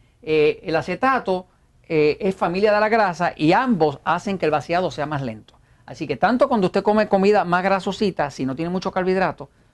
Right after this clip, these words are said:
como cuando usted com-, toma vinagre de manzana o cualquier otro vinagre, se, se reduce el vaciado, el tiempo vaciado, y usted puede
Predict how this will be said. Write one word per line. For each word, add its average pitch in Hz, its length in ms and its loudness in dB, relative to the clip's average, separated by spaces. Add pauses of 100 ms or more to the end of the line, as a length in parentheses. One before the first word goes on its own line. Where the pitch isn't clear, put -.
(100)
como 143 280 -6
cuando 127 220 -8
usted 165 200 -4
com-, 190 240 -8
toma 190 220 -6
vinagre 156 420 -4
de 190 80 2
manzana 185 400 2
o 139 40 -2
cualquier 131 260 0
otro 170 160 0
vinagre, 214 440 0 (380)
se, 139 580 0
se 131 320 -2
reduce 139 400 0
el 196 60 4
vaciado, 247 640 2
el 131 120 -8
tiempo 156 240 0
vaciado, 285 480 0 (100)
y 131 100 -8
usted 262 280 -4 (440)
puede 180 420 2